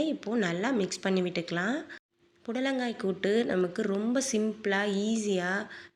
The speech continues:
சூப்பரா ரெடி ஆயிடுச்சு. ரொம்ப டேஸ்டியா இருக்கும். கண்டிப்பா நீங்க ட்ரை பண்ணிட்டு எனக்கு சொல்லுங்க எப்படி இருந்துச்சுன்னு. இதே அளவுகளோட செஞ்சு பாருங்க. கண்டிப்பா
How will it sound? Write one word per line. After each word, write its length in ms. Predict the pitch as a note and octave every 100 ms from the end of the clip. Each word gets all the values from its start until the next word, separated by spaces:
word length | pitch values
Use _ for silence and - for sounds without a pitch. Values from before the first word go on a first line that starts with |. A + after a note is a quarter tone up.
| -
சூப்பரா 400 | C4+ C#4 A3+ A3+ G#3+
ரெடி 160 | F#3 F#3
ஆயிடுச்சு. 420 | F3 E3 - G3 A3+ C#4+ - - - _ G3+
ரொம்ப 380 | G3+ C4+ D4+ F4 D4+
டேஸ்டியா 440 | A3 G#3+ - A3 G3+
இருக்கும். 300 | - G3 B3 G#3
கண்டிப்பா 440 | F#3+ A3 B3 B3 B3
நீங்க 160 | A3+ G3 F#3
ட்ரை 120 | F#3+ F#3+
பண்ணிட்டு 280 | F#3+ F#3 G3
எனக்கு 180 | F3 -
சொல்லுங்க 300 | F3 E3+ F3+ F3+ F3+
எப்படி 160 | E3+ F3
இருந்துச்சுன்னு. 480 | E3+ E3 - E3+ A#3+ E4+ - - - A3
இதே 160 | A#3 C#4+ D4+
அளவுகளோட 500 | A#3+ G#3+ G3 F#3+ G3 G#3
செஞ்சு 240 | F#3 G3 G3+
பாருங்க. 300 | F3 E3+ E3+ G#3+ D#4+ - - - - -
கண்டிப்பா 520 | G3 A3+ B3+ B3+ A#3